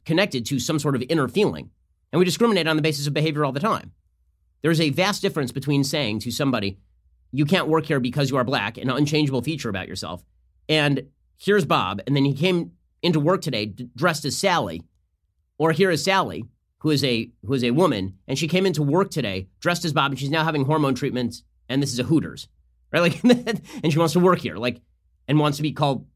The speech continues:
he and is Bob now. Like, it's, the problem, again, is that when it comes to human behavior, w-, the only thing that we can treat based upon is behavior that is outwardly visible to people, behavior that is outwardly visible to people.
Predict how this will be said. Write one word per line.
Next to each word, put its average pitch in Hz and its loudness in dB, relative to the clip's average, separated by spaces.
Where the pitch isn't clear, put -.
he 123 -2
and 104 -4
is 104 -4
Bob 98 0
now. 82 -8
Like, 123 -4
it's, 165 -4
the 147 0
problem, 190 4
again, 135 0
is 131 -4
that 131 -2
when 151 0
it 156 0
comes 190 2
to 151 -2
human 151 0
behavior, 135 -2
w-, 147 -2
the 170 0
only 214 6
thing 120 -4
that 98 -4
we 131 -4
can 131 -4
treat - -4
based 131 -4
upon 101 -6
is 131 -4
behavior 147 0
that 120 -2
is 123 -4
outwardly 127 -2
visible 135 0
to 113 -12
people, 95 -8
behavior 123 -2
that 101 -6
is 107 -4
outwardly 117 -4
visible 104 -6
to - -20
people. 73 -12